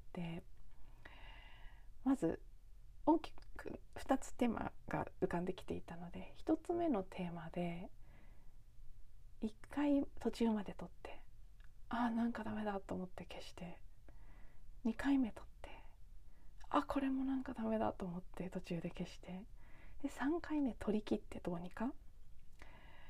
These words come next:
でも、あ、三回目も撮り切れなかったんだっけかな。三回目もなんか途中で止まってしまって、あ、これはもうちょっとこのテーマでは無理なんだと思っ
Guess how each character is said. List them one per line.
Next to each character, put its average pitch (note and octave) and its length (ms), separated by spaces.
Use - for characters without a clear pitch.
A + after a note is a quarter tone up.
で F4 80
も、 A3+ 540
あ、 - 100
三 F4+ 160
回 - 140
目 F#4+ 80
も G#3+ 80
撮 G#3 120
り C4 100
切 E4 100
れ F#4+ 80
な E4 100
か - 100
っ - 80
た - 100
ん - 40
だ - 100
っ - 40
け - 80
か B3 100
な。 D#4 100
三 E4 220
回 F#4+ 220
目 G4 120
も E4 160
な B3+ 120
ん C#4+ 100
か A3 120
途 F#3+ 140
中 G3 180
で G3 100
止 G3 100
ま F#3+ 100
っ F#3+ 60
て G3 120
し G3+ 120
ま F#3+ 100
っ F#3 40
て、 F#3 360
あ、 - 160
こ A#3 140
れ C4+ 80
は F#4 180
も F4+ 300
う F#3+ 100
ち - 80
ょ - 40
っ - 20
と F#3 140
こ - 180
の C#4 100
テ - 160
ー F#4+ 60
マ A3+ 100
で F3+ 140
は E3+ 80
無 F#3 120
理 D#4+ 120
な F#3 140
ん E3+ 80
だ - 180
と - 80
思 G#3 200
っ - 40